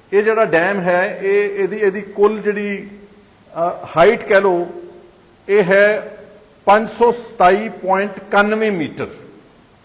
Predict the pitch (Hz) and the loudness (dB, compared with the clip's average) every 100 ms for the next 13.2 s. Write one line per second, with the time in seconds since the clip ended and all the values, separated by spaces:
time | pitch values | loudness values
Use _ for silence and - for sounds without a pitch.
0 | - 147 175 185 - - - - - 202 | -10 -6 -6 -6 -14 -20 -20 -20 2 2
1 | 202 - - 185 185 196 190 196 190 - | 4 -2 0 0 0 0 2 2 0 -8
2 | - - - - 208 285 233 165 139 110 | -18 -20 -10 0 2 4 4 4 0 -2
3 | - - - - _ _ _ - 196 214 | -12 -20 -20 -20 _ _ _ 0 2 2
4 | 214 240 247 240 190 185 220 220 185 190 | 0 0 0 -2 0 0 0 -6 -6 -4
5 | 208 - 185 180 196 190 175 185 165 180 | -6 -4 -4 -2 -6 -8 -8 -10 -2 -2
6 | 175 180 170 170 170 - - - - - | -2 -4 -4 -4 -8 -16 -20 -20 -20 -20
7 | - 196 220 190 190 196 185 185 - - | -4 -2 -2 0 2 4 2 0 -8 -16
8 | - - - 220 180 156 151 139 180 165 | -20 -20 -4 2 4 6 4 2 -2 -6
9 | 208 208 - - - _ _ _ _ _ | -8 -8 -14 -20 -20 _ _ _ _ _
10 | _ - 226 - 254 240 240 220 220 233 | _ 2 2 4 4 6 4 4 4 4
11 | 233 202 - - 175 202 247 247 - 185 | 2 -2 -6 -2 -2 0 0 -2 -4 -2
12 | 180 175 196 127 156 175 - 175 - 139 | -2 0 0 2 2 2 -2 -6 -4 -6
13 | 95 98 | -6 -14